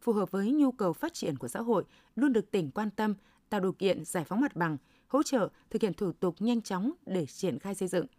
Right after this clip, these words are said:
Vì thế đã đem lại hiệu quả rõ rệt trong thu hút đầu tư và phát triển kinh tế xã hội của tỉnh. Tiêu biểu như dự án tổ hợp du lịch nghỉ dưỡng biển Hải Hòa. Xác định được hiệu quả lâu dài của dự án, chủ đầu tư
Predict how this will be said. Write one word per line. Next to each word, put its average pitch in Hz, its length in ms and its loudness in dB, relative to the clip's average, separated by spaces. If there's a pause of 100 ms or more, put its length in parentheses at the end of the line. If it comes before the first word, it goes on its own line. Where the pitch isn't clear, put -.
(360)
Vì 214 120 4
thế 208 340 -2
đã 240 100 -2
đem 254 180 -2
lại 202 160 -2
hiệu 185 180 0
quả 180 240 -4
rõ 233 180 -2
rệt 202 200 2 (320)
trong 226 220 -2
thu 233 140 0
hút 320 160 -2
đầu 175 140 0
tư 214 260 4 (320)
và 190 160 -2
phát 330 160 -4
triển 151 260 -2
kinh 196 180 -2
tế 208 120 -2
xã 254 120 -2
hội 247 200 0
của 160 120 -4
tỉnh. 151 240 0 (520)
Tiêu 285 120 4
biểu 208 200 4
như 196 200 2 (300)
dự - 160 -6
án 190 320 0
tổ 220 100 0
hợp 165 160 -2
du 240 140 0
lịch 185 300 -2
nghỉ 170 240 0
dưỡng 190 260 -2 (100)
biển 180 160 -4
Hải 156 140 -8
Hòa. 156 260 0 (460)
Xác 370 240 -6
định 180 260 0
được 165 220 -2
hiệu 196 140 0
quả 175 180 -2
lâu 240 140 -2
dài 185 240 -4
của 156 100 -6
dự 147 140 -2
án, 180 260 -2 (320)
chủ 196 140 0
đầu 156 140 0
tư 220 200 2